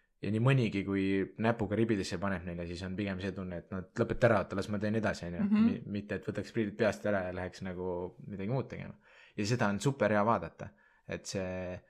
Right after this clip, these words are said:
Speaker 1: päriselt inspireerib ja, ja, ja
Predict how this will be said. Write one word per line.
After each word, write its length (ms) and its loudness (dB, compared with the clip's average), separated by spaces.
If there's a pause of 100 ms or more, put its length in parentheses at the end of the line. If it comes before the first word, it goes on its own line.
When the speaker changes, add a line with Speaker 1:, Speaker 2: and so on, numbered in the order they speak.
(460)
Speaker 1:
päriselt 460 4
inspireerib 720 6
ja, 460 -4
ja, 280 -4 (760)
ja 180 -10